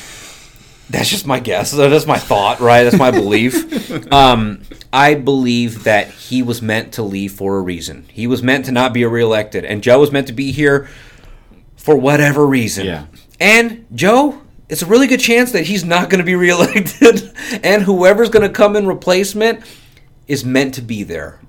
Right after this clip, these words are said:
Speaker 2: Right.
Speaker 1: Who, no matter who the heck it is. It's
Speaker 2: Yeah.
Speaker 1: just, <laughs> and we're not gonna like the next person either.
Speaker 2: There's, there's gonna be a large percentage of the population that doesn't like the next person that's in charge either.
Speaker 1: <laughs> One hundred percent.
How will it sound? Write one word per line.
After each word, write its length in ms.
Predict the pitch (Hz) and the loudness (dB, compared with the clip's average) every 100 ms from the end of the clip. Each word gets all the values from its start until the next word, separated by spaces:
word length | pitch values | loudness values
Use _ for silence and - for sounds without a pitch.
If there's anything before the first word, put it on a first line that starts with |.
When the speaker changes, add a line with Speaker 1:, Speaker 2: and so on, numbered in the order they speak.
| - | -12
Speaker 2:
Right. 140 | - 262 | -6 -4
Speaker 1:
Who, 140 | 330 | -2
no 100 | 247 | -2
matter 280 | 320 359 339 | 0 0 0
who 200 | 269 359 | 2 2
the 100 | 349 | 4
heck 280 | 202 131 - | 2 -2 -2
it 80 | 107 | -6
is. 320 | 87 87 - | -6 -10 -6
It's 260 | 113 78 76 | -4 -2 0
Speaker 2:
Yeah. 80 | 190 | 0
Speaker 1:
just, 400 | - - 151 196 | 0 -8 -12 -10
<laughs> 0 | |
and 440 | 175 185 190 190 | -6 -4 -4 -2
we're 120 | 196 311 | 0 2
not 140 | 339 | 2
gonna 140 | 320 | 4
like 220 | 302 320 320 | 4 4 2
the 60 | |
next 220 | 285 294 | -2 0
person 300 | 311 302 254 | -2 -2 -2
either. 300 | 302 370 160 | -4 0 2
Speaker 2:
There's, 220 | 113 117 95 | 2 0 -2
there's 200 | 110 101 | -6 -4
gonna 120 | 107 | -4
be 80 | 98 | -4
a 80 | |
large 460 | 90 101 110 113 - | -4 0 0 -2 -6
percentage 480 | - 117 117 113 98 | -8 -6 -4 -4 -4
of 100 | 95 | -10
the 60 | 92 | -8
population 560 | 107 98 98 98 95 92 | -6 -6 -6 -8 -10 -12
that 80 | 85 | -10
doesn't 220 | 90 95 | -10 -10
like 200 | 92 87 | -10 -10
the 60 | 87 | -12
next 180 | 85 - | -14 -14
person 300 | 85 82 80 | -16 -14 -16
that's 160 | 78 | -14
in 100 | 82 | -16
charge 380 | 82 78 78 - | -12 -10 -10 -8
either. 280 | - 247 - | 0 0 0
Speaker 1:
<laughs> 20 | |
One 260 | 151 165 160 | -2 0 0
hundred 220 | 156 143 | 0 -2
percent. 520 | 151 180 135 95 - | -4 -2 -4 -6 -14